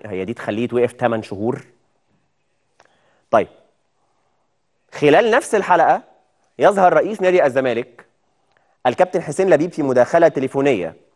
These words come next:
سادها الحب والورود والشموع والأضواء والأجواء الجميلة جدا. وقال الزمالك، أو من خلال رئيس نادي الزمالك، إنه القصة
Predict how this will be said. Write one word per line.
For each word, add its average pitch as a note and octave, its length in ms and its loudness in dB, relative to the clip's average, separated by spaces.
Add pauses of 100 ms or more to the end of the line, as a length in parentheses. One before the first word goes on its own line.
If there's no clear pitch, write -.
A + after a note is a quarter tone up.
(420)
سادها D3+ 460 4
الحب C#3 480 -4 (200)
والورود B2+ 760 -2 (300)
والشموع B2 800 0 (160)
والأضواء A#2+ 840 0 (140)
والأجواء A#2+ 380 0
الجميلة C3+ 420 0
جدا. F#2+ 400 -4 (1080)
وقال F3 360 4
الزمالك، D#3 640 0 (160)
أو A#2 80 -2
من A#2+ 140 -6
خلال C#3+ 320 0
رئيس B2 280 -2
نادي C3 200 0
الزمالك، G2+ 420 -4
إنه C#3 180 -2
القصة C#3+ 440 -2